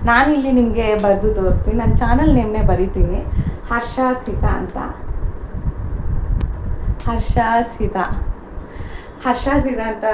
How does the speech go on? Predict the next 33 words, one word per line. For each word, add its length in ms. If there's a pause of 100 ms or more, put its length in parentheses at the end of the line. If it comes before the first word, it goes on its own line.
(200)
ಯಾಕೆ 300
ಇಟ್ಟೆ 200
ಅಂತ 160 (100)
ತುಂಬ 260
ಜನ 200 (120)
ಕೇಳ್ತಿದ್ರು. 480
ಹರ್ಷ 360
ನನ್ನ 260
ಹಸ್ಬೆಂಡ್ 520
ನೇಮು, 320
ನನ್ನ 220
ಹೆಸರು 400
ಹರ್ಷಿತಾ. 680 (420)
ನಮ್ಮಿಬ್ರು 600
ಹೆಸರನ್ನ 560 (1000)
ಮರ್ಜ್ 380
ಮಾಡಿದಾಗ 480
ಹರ್ಷ 360 (180)
ಸೀತಾ 280
ಅಂತ 140
ಬರುತ್ತೆ. 420
ಅದು 280
ನನಗೆ 420
ತುಂಬ 300 (160)
ಇಷ್ಟ 280
ಅಂತ 380
ಅನ್ನಿಸ್ತು. 480
ಹಾಗೆ 420
ನನ್ನ 240
ಹೆಸರು 360
ಹರ್ಷಿತಾ 360
ಉಮೇಶ್ 360
ಗೌಡ. 220